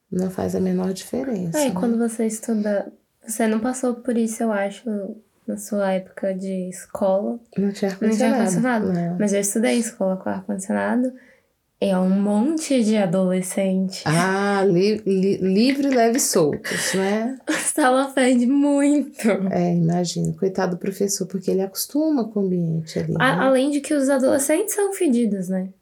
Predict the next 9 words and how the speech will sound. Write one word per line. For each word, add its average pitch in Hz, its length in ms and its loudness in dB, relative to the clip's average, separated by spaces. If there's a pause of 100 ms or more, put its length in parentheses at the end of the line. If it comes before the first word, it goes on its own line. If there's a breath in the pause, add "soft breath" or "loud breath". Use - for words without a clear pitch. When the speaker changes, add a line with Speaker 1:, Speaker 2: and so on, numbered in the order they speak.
Speaker 1:
Também. 185 220 0
Speaker 2:
Dia 262 300 4
de 240 160 2
educação 233 580 2
física 277 540 0
Speaker 1:
É. 170 340 -2
Speaker 2:
era 226 220 4
um 233 80 4
terror. 254 580 2